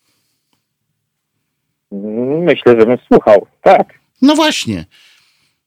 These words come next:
Speaker 2: I teraz pan racjonalist tutaj napisał,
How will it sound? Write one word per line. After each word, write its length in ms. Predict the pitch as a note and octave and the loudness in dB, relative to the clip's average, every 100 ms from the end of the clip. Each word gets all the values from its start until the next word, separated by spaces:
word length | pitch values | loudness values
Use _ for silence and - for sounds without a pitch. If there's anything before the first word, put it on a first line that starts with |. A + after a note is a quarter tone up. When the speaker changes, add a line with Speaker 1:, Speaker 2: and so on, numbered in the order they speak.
| _ _ _ _ _ _ - | _ _ _ _ _ _ -8
Speaker 2:
I 40 | |
teraz 240 | C#3 F#3+ - | -2 0 0
pan 140 | F#3 | -2
racjonalist 600 | F3 E3 E3+ F3 E3+ - | -2 -4 -4 -4 -6 -10
tutaj 240 | E3 E3 E3 | -10 -6 -4
napisał, 540 | D3+ E3 D#3+ D#3+ D3+ | -6 -6 -4 -4 -4